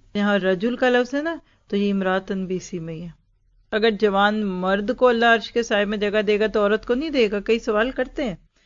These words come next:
"क्या सिर्फ मर्द होंगे तो सारी बातें मर्दों की?" इमाम आदिल, तो कितनी बहस की हमने कि हम नहीं इमाम आदिल। हर एक जिसके ऊपर कोई authority, जिसके पास कोई जिम्मेदारी,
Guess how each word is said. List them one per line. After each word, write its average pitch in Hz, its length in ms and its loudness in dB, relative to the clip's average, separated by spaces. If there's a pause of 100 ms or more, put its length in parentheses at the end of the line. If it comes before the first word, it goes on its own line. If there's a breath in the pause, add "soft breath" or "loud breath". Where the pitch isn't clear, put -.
(160)
"क्या 233 100 -2
सिर्फ 240 220 -2
मर्द 208 340 0
होंगे 233 260 2
तो 233 120 -4
सारी 220 260 0
बातें 214 280 0
मर्दों 202 360 -2
की?" 208 100 -4
इमाम 202 300 0
आदिल, 190 400 -2 (340 soft breath)
तो 214 60 -8
कितनी 247 320 -4
बहस 240 280 2
की 233 180 -2
हमने 220 220 -2
कि 226 120 -2
हम 202 200 0
नहीं 233 180 0
इमाम 285 300 -2
आदिल। 208 400 -2 (640)
हर 226 180 4
एक 277 220 0
जिसके 233 280 -2
ऊपर 247 160 -2
कोई 247 240 0
authority, 220 400 0
जिसके 233 240 -4
पास 277 100 -4
कोई 247 240 -2
जिम्मेदारी, 214 680 0